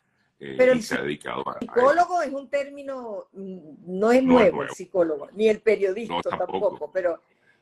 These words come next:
Speaker 2: este, eh, como te digo, el que es periodista, tú estudiaste, ¿verdad? Eso.
Speaker 1: Sí,
Speaker 2: No, no es
Speaker 1: claro.
Speaker 2: que yo de aquí me voy a poner aquí en una, <laughs> exacto, en una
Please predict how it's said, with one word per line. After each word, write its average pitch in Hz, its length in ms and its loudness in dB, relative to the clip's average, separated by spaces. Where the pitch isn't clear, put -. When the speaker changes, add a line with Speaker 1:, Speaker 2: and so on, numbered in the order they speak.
Speaker 2:
este, 196 680 0
eh, 190 80 -4
como 208 240 0
te 202 100 -4
digo, 226 200 0
el 180 80 -6
que 180 100 -6
es 175 80 -6
periodista, 247 920 -2
tú 208 120 -2
estudiaste, 233 600 0
¿verdad? 185 280 -4
Eso. - 340 -12
Speaker 1:
Sí, - 120 -8
Speaker 2:
No, 95 60 -4
no - 60 -10
es 87 60 -4
Speaker 1:
claro. 78 220 -4
Speaker 2:
que 208 100 0
yo 208 140 0
de 214 100 2
aquí 226 200 -8
me 220 120 -2
voy 220 140 6
a 220 80 2
poner 214 340 -2
aquí 214 240 -2
en 214 80 -6
una, 202 420 -10
<laughs> - 20 -16
exacto, 196 540 0
en 175 160 -10
una 202 300 -2